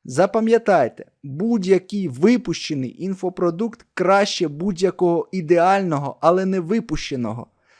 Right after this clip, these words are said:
Будь-яка запущена воронка продажів краще будь-якої ідеальної, але не запущеної.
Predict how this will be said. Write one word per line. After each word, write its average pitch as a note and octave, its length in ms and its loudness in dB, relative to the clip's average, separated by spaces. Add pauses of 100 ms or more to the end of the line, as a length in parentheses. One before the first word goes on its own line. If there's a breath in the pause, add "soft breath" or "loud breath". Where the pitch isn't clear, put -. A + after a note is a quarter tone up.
(140 soft breath)
Будь-яка F#3 680 4
запущена E3 760 -4
воронка D#3+ 500 -2
продажів E3+ 600 -2
краще F#3 460 0
будь-якої E3+ 800 0
ідеальної, E3 800 0
але E3 260 0
не F#3+ 140 -2
запущеної. D3+ 840 -6